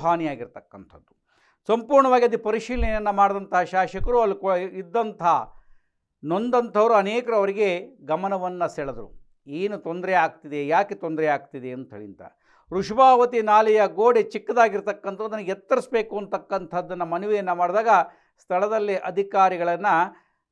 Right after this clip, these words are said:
ಆರಂಭಿಕ ಹಂತದೊಳಗೆ ಸೂಚನೆಯನ್ನು ಕೊಟ್ಟರು ಕೂಡ, ನಂತರದಲ್ಲಿ ತರಾಟೆಗೆ ತೆಗೆದುಕೊಂಡ್ರು. ಯಾಕೆ ಇದನ್ನೆಲ್ಲವನ್ನು ಗಮನಿಸಿಲ್ಲ? ಇವತ್ತಾಗಬೇಕಾಗಿರೋ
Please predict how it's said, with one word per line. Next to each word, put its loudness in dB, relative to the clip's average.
ಆರಂಭಿಕ 2
ಹಂತದೊಳಗೆ 0
ಸೂಚನೆಯನ್ನು -8
ಕೊಟ್ಟರು -8
ಕೂಡ, -4
ನಂತರದಲ್ಲಿ -4
ತರಾಟೆಗೆ 0
ತೆಗೆದುಕೊಂಡ್ರು. -16
ಯಾಕೆ 0
ಇದನ್ನೆಲ್ಲವನ್ನು -2
ಗಮನಿಸಿಲ್ಲ? -2
ಇವತ್ತಾಗಬೇಕಾಗಿರೋ 4